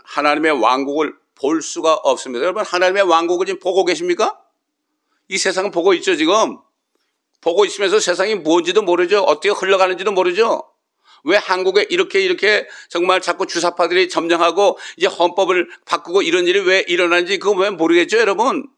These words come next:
이거를 성경을 보게 되면 다 이렇게 되게 돼 있어요.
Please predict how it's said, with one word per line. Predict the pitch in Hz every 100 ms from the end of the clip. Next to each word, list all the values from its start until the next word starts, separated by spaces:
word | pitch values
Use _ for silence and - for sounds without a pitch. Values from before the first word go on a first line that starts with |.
| _ _ _ _ _ _ _
이거를 | 151 180 233
성경을 | - 170 175 180 202
보게 | 170 185
되면 | 160 196
다 | - 127 170
이렇게 | 165 135 160 -
되게 | - 135 156
돼 | 131
있어요. | 131 - 110 127 131 90